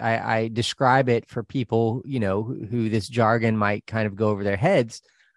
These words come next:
I say there's this compatibility between free will and destiny. So you have free will, which emerges from our causal power and our agency. So we're these informational systems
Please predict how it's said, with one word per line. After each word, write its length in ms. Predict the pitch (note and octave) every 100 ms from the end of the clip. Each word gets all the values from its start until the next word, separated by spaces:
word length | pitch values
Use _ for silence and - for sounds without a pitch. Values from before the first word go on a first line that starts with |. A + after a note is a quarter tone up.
| -
I 120 | A#2+
say 300 | - C3+ B2+
there's 280 | A#2 B2 G#2+
this 160 | C3
compatibility 920 | - C#3 A2+ A2+ A2+ A2 A#2+ D3 A#2+ G#2+
between 420 | G#2+ - G#2+ G#2+
free 300 | - A2+ A2
will 280 | G#2+ G#2+ G#2
and 100 | G#2+
destiny. 600 | B2+ - - F2+ F2 - _ _ _
So 160 | - A2+
you 220 | G#2+ A#2+
have 380 | A#2 B2 A#2 - _ _ _
free 300 | - C#3 C#3
will, 320 | A#2 A#2+ D3 D#3
which 200 | C3+ C3+
emerges 460 | A#2 A2+ A2 A#2
from 520 | - A#2+ A2 A2 A2+ -
our 180 | A2 A2
causal 420 | - A#2+ A#2 A2
power 460 | G2+ G#2+ G#2 B2 D3+
and 100 | B2
our 160 | G#2 G2
agency. 720 | G2+ G2+ A#2+ - C3+ D3+ F3+
So 200 | - G2+
we're 240 | G2+ A2 A2
these 340 | G#2+ G2+ - _
informational 760 | A#2+ A2 - B2 G#2+ G#2 A#2+ G2
systems 680 | - B2 - D3+ D3+ C3+